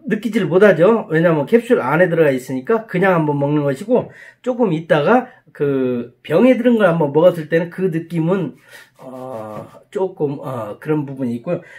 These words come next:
요건 먹고 나서 물을 자주 먹어주라고 하고, 아, 근데 이제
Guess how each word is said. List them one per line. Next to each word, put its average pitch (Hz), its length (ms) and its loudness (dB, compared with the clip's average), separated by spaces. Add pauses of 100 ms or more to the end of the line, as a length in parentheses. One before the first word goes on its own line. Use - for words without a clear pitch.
(120)
요건 196 260 2
먹고 214 380 4
나서 185 380 6
물을 226 320 0
자주 175 240 2
먹어주라고 156 580 4
하고, 175 460 0 (420)
아, 151 280 -2
근데 240 320 8
이제 175 320 2